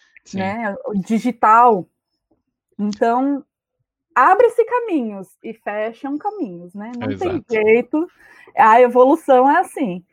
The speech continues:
Speaker 1: Sim.
Speaker 2: Então, o recado é esse: se atualizem.
Speaker 1: Exato. É, muita gente fala,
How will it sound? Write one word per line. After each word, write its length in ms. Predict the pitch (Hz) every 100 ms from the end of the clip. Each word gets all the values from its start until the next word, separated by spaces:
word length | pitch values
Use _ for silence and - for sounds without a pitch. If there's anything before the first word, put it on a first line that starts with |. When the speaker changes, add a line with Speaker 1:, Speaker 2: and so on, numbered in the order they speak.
| _
Speaker 1:
Sim. 300 | - 208 208
Speaker 2:
Então, 240 | 208 226
o 80 | 262
recado 480 | 254 247 220 220 233
é 260 | 349 233
esse: 320 | 180 - - -
se 280 | _ - 277
atualizem. 840 | 285 277 269 302 226 202 165 147 165 180 _ _ _ _ -
Speaker 1:
Exato. 560 | 113 104 98 95 -
É, 160 | 110 120 -
muita 280 | 123 139 151
gente 320 | 143 147 -
fala, 580 | - 113 113 104 87